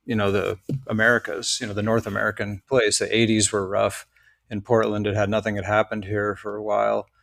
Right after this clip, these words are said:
You know, the industry had fallen out and the logging industry was tanking and there was no base and tech hadn't come in and, or it was starting to come in.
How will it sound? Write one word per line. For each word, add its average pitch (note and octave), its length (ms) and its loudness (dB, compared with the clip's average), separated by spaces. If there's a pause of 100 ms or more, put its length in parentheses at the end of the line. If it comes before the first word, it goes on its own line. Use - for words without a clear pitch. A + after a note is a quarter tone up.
(240)
You A2+ 60 -8
know, G2 180 2 (120)
the G2+ 160 -6 (260)
industry A2 440 4
had G2+ 120 4
fallen G#2 320 6
out G#2+ 340 2
and F#2+ 220 -10
the G2+ 120 -18
logging G2+ 400 2
industry G#2 380 0
was G2+ 140 -2
tanking G2+ 440 0
and G2 100 -8
there G2+ 100 -8
was G2 200 -8 (300)
no G#2 140 -2
base A2 520 4 (240)
and G2+ 100 -8
tech A2 260 2
hadn't G2+ 280 0
come G#2 220 -4
in G2+ 260 -2
and, G2 180 -6 (480)
or G#2 80 2
it F#2+ 60 -2
was G2+ 120 -4
starting G#2+ 280 4
to G2 60 -4
come G2 240 -4
in. G2 320 -4